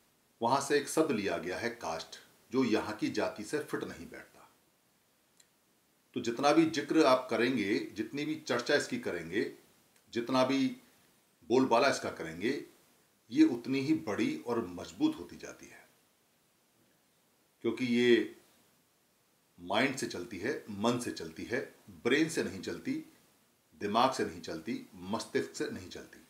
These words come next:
मैं यहाँ जाति का video बनाना तो नहीं चाहता,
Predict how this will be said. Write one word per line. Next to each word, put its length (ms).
मैं 120
यहाँ 720
जाति 340
का 80
video 380
बनाना 340
तो 120
नहीं 200
चाहता, 520